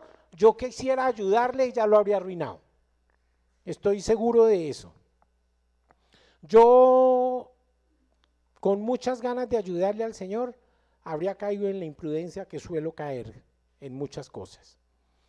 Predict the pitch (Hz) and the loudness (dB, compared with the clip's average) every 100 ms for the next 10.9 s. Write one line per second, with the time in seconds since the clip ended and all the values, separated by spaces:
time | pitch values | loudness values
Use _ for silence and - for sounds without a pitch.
0 | _ _ _ 202 220 220 202 220 202 247 | _ _ _ 4 6 6 2 -2 -10 -8
1 | 262 269 269 262 262 254 220 202 196 226 | -6 -4 -4 -4 -4 -4 -2 -2 4 4
2 | 240 262 254 254 262 254 262 247 254 262 | 4 -2 -2 -4 0 0 0 -2 -4 -2
3 | 240 202 202 226 233 - _ _ - 214 | 0 0 -4 -6 -6 -8 _ _ 4 4
4 | 202 - 285 233 - _ _ _ _ - | 4 -2 -2 -2 -12 _ _ _ _ 4
5 | 226 - 262 - 277 247 285 269 254 254 | 4 4 -2 0 -6 -4 -6 -4 -6 -2
6 | 254 262 262 262 220 185 247 254 277 277 | 0 2 0 -2 -10 -4 -2 -2 -2 -2
7 | 277 - 262 262 269 269 254 277 240 - | -4 -2 0 2 2 0 2 2 2 -8
8 | 240 247 285 269 247 220 226 233 262 269 | 0 0 2 0 2 4 4 6 8 8
9 | 285 330 285 175 107 _ _ _ _ _ | 10 8 6 2 -14 _ _ _ _ _
10 | _ - 233 233 208 - 302 311 | _ 2 4 4 0 -2 0 0